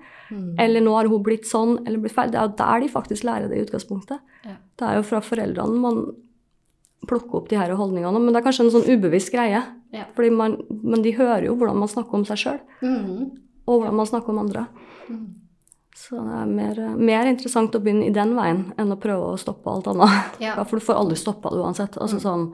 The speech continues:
Speaker 2: det er jo en gigantisk verden der ute. Det er masse farer og måter å få komplekser på, ikke sant? Så hvis man
Speaker 1: Mm.
Speaker 2: heller kan skape de verdiene fra, fra hjemmet. Men jeg mener jo også at man burde hatt, ehm,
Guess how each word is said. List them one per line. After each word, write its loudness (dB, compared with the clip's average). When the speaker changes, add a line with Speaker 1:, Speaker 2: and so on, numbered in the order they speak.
Speaker 2:
det -4
er 0
jo 0
en 0
gigantisk 0
verden 0
der -2
ute. -4
Det -2
er 0
masse -4
farer 2
og 2
måter 2
å 2
få 0
komplekser 2
på, 4
ikke 0
sant? 2
Så -6
hvis 0
man 6
Speaker 1:
Mm. 6
Speaker 2:
heller 4
kan 0
skape 0
de 2
verdiene 0
fra, -4
fra 0
hjemmet. 2
Men 2
jeg 4
mener 4
jo 0
også -2
at -2
man 2
burde 0
hatt, -10
ehm, -4